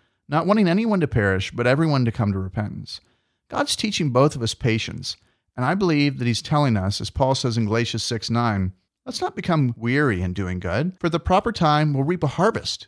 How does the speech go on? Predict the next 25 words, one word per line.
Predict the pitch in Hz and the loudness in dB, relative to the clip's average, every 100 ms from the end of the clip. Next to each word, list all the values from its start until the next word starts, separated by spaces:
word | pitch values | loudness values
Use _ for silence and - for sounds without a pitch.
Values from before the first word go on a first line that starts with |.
| - | -12
if | 131 | -4
we | 117 | 0
don't | 104 104 | 0 0
give | 92 | 2
up." | 117 - - _ _ _ _ _ | 2 0 -6 _ _ _ _ _
This | 220 311 | -4 0
is | 381 | 0
an | 240 | 0
important | - 196 175 123 | 2 2 2 2
lesson | 135 165 160 | 4 4 2
to | 104 | 2
learn | 110 113 | 2 2
because | 113 151 139 131 - | 2 4 4 2 0
early | 185 247 226 | 2 2 4
on, | 156 185 | 4 4
as | 165 | 4
I | 131 | 2
prayed | - 147 143 | 2 0 2
through | 160 | 0
things | 156 160 165 | 0 0 0
with | 143 | -2
dozens | 123 127 147 151 | 2 2 2 0
of | 139 | 0
my | 123 | 0
students, | - 104 113 175 185 | -2 -2 0 0 -2